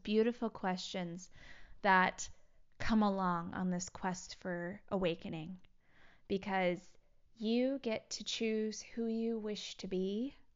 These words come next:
and you get to choose how you wish to show up for yourself. Because remember, you are the only one that can do this work for you. And I'm c-, completely in your corner.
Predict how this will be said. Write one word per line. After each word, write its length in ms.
and 180
you 240
get 220
to 100
choose 480
how 400
you 160
wish 280
to 100
show 260
up 200
for 80
yourself. 540
Because 380
remember, 460
you 280
are 180
the 180
only 400
one 380
that 140
can 160
do 120
this 240
work 180
for 160
you. 120
And 100
I'm 180
c-, 140
completely 680
in 200
your 100
corner. 440